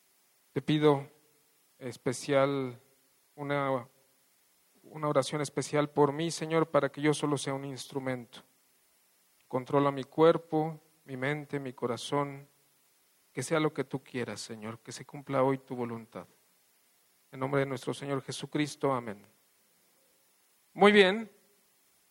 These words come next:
eh, esta semana tocó el capítulo once y doce de Levítico.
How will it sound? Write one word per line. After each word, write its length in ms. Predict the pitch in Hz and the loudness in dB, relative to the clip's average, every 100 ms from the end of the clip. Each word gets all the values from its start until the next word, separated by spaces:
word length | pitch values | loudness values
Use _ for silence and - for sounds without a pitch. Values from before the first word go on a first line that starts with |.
| - | -6
eh, 320 | 139 139 135 | 0 2 2
esta 200 | 135 175 | 2 2
semana 360 | 151 156 160 151 | 2 4 4 4
tocó 340 | 139 - 151 | 4 8 8
el 120 | 156 | 8
capítulo 1000 | 151 - 143 156 151 135 131 123 110 - - | 6 2 2 4 6 8 8 6 0 -8 0
once 380 | 156 170 165 | 2 2 0
y 60 | 156 | 0
doce 320 | 156 156 156 | 2 2 0
de 100 | 147 | -2
Levítico. 640 | 131 135 165 160 - 151 | -4 -6 -10 -6 0 0